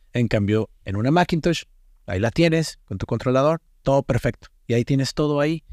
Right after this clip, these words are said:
y puedo prepararme más. Siento, aparte que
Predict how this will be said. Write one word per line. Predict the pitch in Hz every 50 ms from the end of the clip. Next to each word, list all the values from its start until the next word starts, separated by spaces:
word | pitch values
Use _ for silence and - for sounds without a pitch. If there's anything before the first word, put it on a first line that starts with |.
| - - - -
y | - 156
puedo | - - 156 143 131
prepararme | - 135 139 - 139 127 127 127 131 135 131
más. | 135 135 123 -
Siento, | - 139 135 - 160 147 -
aparte | 143 - - 151 - - 160
que | - - 147 127 110